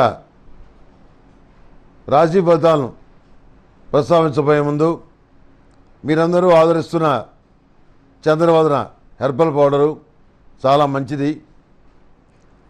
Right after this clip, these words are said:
ఎందుకంటే చాలా స్పష్టంగా చెప్తున్నాను, నిజాయితీగా చెప్తున్నాను.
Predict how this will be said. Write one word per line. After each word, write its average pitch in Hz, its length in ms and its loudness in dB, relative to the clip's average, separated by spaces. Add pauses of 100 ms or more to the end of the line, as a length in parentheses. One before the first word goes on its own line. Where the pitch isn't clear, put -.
(180)
ఎందుకంటే 160 480 2 (800)
చాలా 147 260 2
స్పష్టంగా 160 500 -2
చెప్తున్నాను, 139 400 -2 (120)
నిజాయితీగా 139 560 -2
చెప్తున్నాను. 123 400 -8